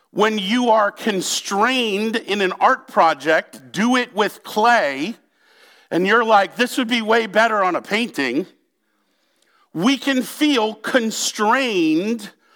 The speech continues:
by the assignment, by the professor, by the teacher. We really, really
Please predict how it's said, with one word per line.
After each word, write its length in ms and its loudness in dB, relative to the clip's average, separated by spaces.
by 800 2
the 140 -2
assignment, 720 -2
by 360 4
the 220 -2
professor, 720 0
by 300 2
the 160 -8
teacher. 640 -6
We 280 0
really, 600 -2
really 720 -2